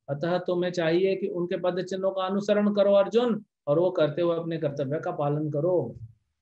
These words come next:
ये मत सोचो तुम अभी अकेले हो, हाँ?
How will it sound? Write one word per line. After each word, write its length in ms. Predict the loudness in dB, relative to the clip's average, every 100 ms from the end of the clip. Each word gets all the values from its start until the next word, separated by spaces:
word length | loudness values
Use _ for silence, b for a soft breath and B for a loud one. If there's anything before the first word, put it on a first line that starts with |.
| _ _ _ _ _ _ _ _ -2
ये 100 | 0
मत 200 | 0 2
सोचो 300 | 2 2 0
तुम 120 | 0
अभी 260 | -2 2 2
अकेले 360 | 2 0 0
हो, 400 | 2 0 -2 -8 -18 _ _ _ _ _ _ _ _ -10
हाँ? 300 | -10 -10